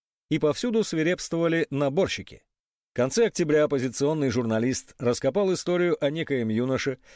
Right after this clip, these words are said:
которого против его воли удерживали в военном госпитале Палермо. Этот юноша по имени Антонио Капелло не вставал с постели – а на его теле журналист насчитал более ста пятидесяти ожогов.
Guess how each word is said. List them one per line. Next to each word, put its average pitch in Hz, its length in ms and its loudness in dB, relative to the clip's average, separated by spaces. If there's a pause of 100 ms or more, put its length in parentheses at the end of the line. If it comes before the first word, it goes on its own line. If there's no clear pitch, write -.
(120)
которого 190 460 2
против 156 340 -2
его 139 260 2
воли 147 380 0 (100)
удерживали 180 600 0
в 131 80 -2
военном 127 500 0
госпитале 127 520 -2
Палермо. 127 540 -4 (440)
Этот 165 240 -2
юноша 135 380 -2
по 113 140 0
имени 131 400 -2
Антонио 120 600 0
Капелло 113 580 -2 (240)
не 127 160 -2
вставал 127 380 0
с - 80 -8
постели – 135 460 -2 (320)
а 113 60 2
на 117 60 0
его 110 240 2
теле 123 280 0
журналист 107 520 -4
насчитал 120 440 -2
более 127 360 0
ста 143 260 0
пятидесяти 131 560 -6
ожогов. 98 500 -4